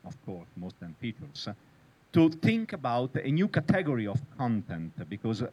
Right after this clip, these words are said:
we had an industry used to produce, uh, mostly local content that was, uh, suddenly asked to being able to produce, uh, global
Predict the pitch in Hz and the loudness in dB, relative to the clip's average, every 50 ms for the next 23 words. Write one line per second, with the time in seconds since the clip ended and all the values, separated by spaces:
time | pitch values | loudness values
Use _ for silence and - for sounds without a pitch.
0 | _ _ - 117 127 139 - - 127 127 127 117 117 127 165 180 175 165 160 151 | _ _ -4 -2 -2 -2 -2 0 0 0 2 2 2 2 2 2 0 0 -2 -2
1 | - 151 156 147 139 113 104 135 151 175 170 - - - 123 - - 113 101 95 | -2 -2 -2 -2 -2 0 0 0 0 0 -2 -4 -8 -8 -8 -6 -6 -6 -2 2
2 | 156 175 165 131 104 - - - 101 90 - _ _ _ _ _ - 113 113 127 | 4 4 4 4 2 -2 -6 -8 -8 -10 -10 _ _ _ _ _ -10 -4 0 4
3 | 170 214 - - - - - - 85 82 78 73 - - 101 117 151 196 226 214 | 6 6 6 4 0 -6 -10 -12 -14 -14 -14 -16 -14 -6 -2 2 4 4 4 2
4 | - - 101 87 - - - 143 110 90 82 - - 87 101 117 - 175 180 - | 0 -6 -12 -12 -12 -10 -8 -6 -6 -6 -8 -10 -10 -10 -10 -8 -8 -8 -10 -10
5 | - - _ _ - 160 175 170 - 165 156 165 156 - 170 165 151 - - _ | -12 -20 _ _ -2 0 0 0 0 0 0 0 -2 -4 -6 -6 -8 -10 -16 _
6 | - - - - - 160 131 117 101 92 90 90 - - 131 123 - - - - | -12 -4 2 4 4 4 4 2 0 -2 -4 -6 -4 0 0 0 0 -2 -10 -8
7 | - - 120 123 - _ - _ _ - 165 147 131 147 143 139 139 135 117 110 | -4 -2 -2 -2 -4 _ -20 _ _ -4 -2 2 4 4 4 4 4 4 4 2
8 | 101 98 95 107 107 - - 107 - 120 113 95 101 107 110 113 - - 120 110 | 2 0 0 -2 -2 -2 -4 -4 0 0 0 2 4 4 4 4 2 2 0 -2
9 | - - _ _ _ _ - 131 - - 247 285 262 165 117 107 95 90 | -2 -4 _ _ _ _ -18 -6 0 4 4 6 4 4 2 0 -2 -2